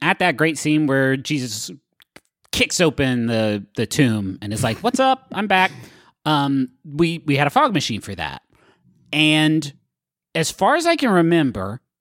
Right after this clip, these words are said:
they only used this one bottle of fog machine juice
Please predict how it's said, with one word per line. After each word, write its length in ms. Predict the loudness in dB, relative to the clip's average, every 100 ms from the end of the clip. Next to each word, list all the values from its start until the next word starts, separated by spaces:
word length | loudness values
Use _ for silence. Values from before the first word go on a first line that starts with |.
| _ _ _ _ -4
they 180 | -2 0
only 280 | 2 2 4
used 420 | 2 4 2 0 -6 -12 -2
this 240 | 0 0
one 460 | -4 0 2 2 2
bottle 440 | 2 2 4 2
of 80 | 0
fog 300 | 2 2 2
machine 380 | 0 0 2 2
juice 640 | 2 0 -2 -4 -12